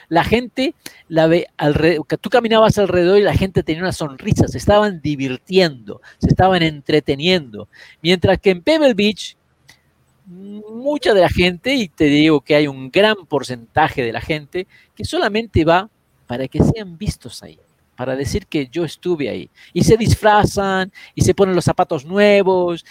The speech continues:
y quieren verse como millonarios, y muy bien sabemos que no lo son. Entonces, no digo que sea bien o malo, pero si eso es lo que te gusta a ti, perfecto. Hay,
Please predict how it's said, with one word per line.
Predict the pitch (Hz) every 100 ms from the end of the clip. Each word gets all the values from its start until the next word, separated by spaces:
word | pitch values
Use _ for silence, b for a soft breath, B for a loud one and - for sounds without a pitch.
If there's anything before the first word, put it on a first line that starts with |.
| B -
y | 143
quieren | - 196 185 180 165 151 139 127 123 _ _ _ _
verse | 185 196 -
como | - 151 139
millonarios, | 139 143 165 220 202 185 175 170 B B _
y | 160
muy | 185 208
bien | 175 175
sabemos | 151 135 131 120
que | -
no | 110
lo | 98
son. | - - _ _ _ _ _ b b b _ _
Entonces, | 143 135 165 160 156 139 -
no | 127 156
digo | 160 151
que | 139
sea | 131 120
bien | 131 139 _
o | 135
malo, | 262 131
pero | - 104 104
si | 113 123
eso | -
es | 160
lo | 151 135
que | 123
te | -
gusta | 120 151 202
a |
ti, | 170 254 359
perfecto. | - 131 233 - - -
Hay, | 117